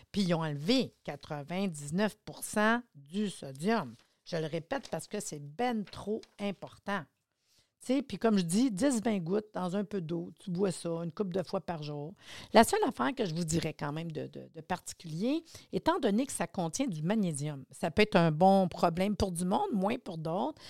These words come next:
ben, le magnésium, il y a un effet laxatif. Je vous dis pas que c'est laxatif qu'on s'en va aux toilettes en courant, là, mais la seule affaire, je vous dirais, quelqu'un qui a une selle, euh, facile, ben, je dirais, fais des tests. Commande pa-, commence par mettre une coupe de gouttes, pas trop, puis regarde, tu sais.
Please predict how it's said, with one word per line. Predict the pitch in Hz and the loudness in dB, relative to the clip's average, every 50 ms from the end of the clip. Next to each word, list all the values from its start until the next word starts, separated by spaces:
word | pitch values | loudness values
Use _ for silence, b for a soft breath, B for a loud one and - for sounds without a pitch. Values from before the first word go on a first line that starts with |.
| B B B B | B B B B
ben, | 180 180 | 2 2
le | 185 | 4
magnésium, | 190 190 190 196 185 175 220 302 359 370 | 4 4 4 2 2 2 0 0 0 0
il | 285 | 0
y | 220 | 0
a | 202 | 0
un | 190 | 0
effet | 196 190 - 277 302 - - | -2 -2 0 -2 -2 -2 0
laxatif. | 185 190 214 233 226 - - - - 175 - - - - - 156 - - - - _ _ _ _ _ _ _ _ _ _ _ - | 0 2 2 2 0 -2 -4 -4 -2 -2 -2 -4 -8 -8 -8 -8 -10 -12 -20 -20 _ _ _ _ _ _ _ _ _ _ _ -8
Je | 160 170 | -6 -4
vous | |
dis | 156 139 - | -4 -2 2
pas | - - - | 2 2 2
que | - | 2
c'est | - 147 147 | 0 -2 0
laxatif | 156 151 - - 151 147 - - - 202 - | -2 -4 -4 -4 -8 -4 0 0 0 0 0
qu'on | - - 165 | -4 -6 -4
s'en | - - 185 151 151 | -2 0 0 0 2
va | 151 185 | 2 0
aux | 185 | 0
toilettes | - - 170 185 190 - | 2 0 0 0 0 -2
en | 160 143 | -4 -8
courant, | - - - 247 453 427 | -8 -6 -6 -6 -4 -4
là, | 370 427 453 B B B B B B B | -6 -6 -8 B B B B B B B
mais | 175 | 4
la | 175 180 | 4 6
seule | - - 233 226 | 6 6 6 6
affaire, | 208 - 220 226 208 | 6 6 6 4 4
je | 180 | 2
vous | 185 | 0
dirais, | 165 160 170 151 165 226 277 | 2 2 2 4 4 2 2
quelqu'un | - - 202 - - 247 247 | 2 2 2 2 2 0 2
qui | - - | 2 2
a | 196 | 2
une | 185 175 | 2 2
selle, | - - - 220 220 233 240 240 214 | 2 2 6 8 8 8 8 6 6
euh, | 180 160 156 B B B B B | 6 4 4 B B B B B
facile, | - - - 180 160 - - - 190 185 233 302 302 | -2 2 2 2 4 2 0 2 4 4 4 2 2
ben, | 214 170 151 | 0 0 0
je | 143 147 | 0 -2
dirais, | - 165 214 247 - | 0 2 2 2 2
fais | - 330 | 2 0
des | 370 349 - | 0 0 0
tests. | - - 254 277 311 330 330 294 214 170 - - - B B B B B | 2 4 4 4 4 2 2 0 0 -2 -4 -8 -18 B B B B B
Commande | B 208 190 202 262 311 330 - | B 4 6 6 6 4 2 0
pa-, | - 202 - - | -4 -8 -4 2
commence | - 208 240 277 269 - | 2 4 4 4 2 2
par | 233 202 185 | 2 2 2
mettre | 190 233 240 - 202 - - | 2 2 0 0 -2 0 2
une | 202 180 | 2 2
coupe | - - 233 214 | 2 2 0 2
de | 269 254 | 2 2
gouttes, | 196 165 170 170 220 - _ | 2 2 2 2 2 0 _
pas | - 277 | -6 -8
trop, | 277 - - 190 175 208 | -6 -4 -2 -2 -2 0
puis | - - 190 | 0 0 -2
regarde, | 170 165 185 226 269 349 381 311 214 170 | -2 -2 -4 -6 -6 -6 -4 -6 -6 -4
tu | - | -2
sais. | - 247 311 359 | -2 -2 -2 -4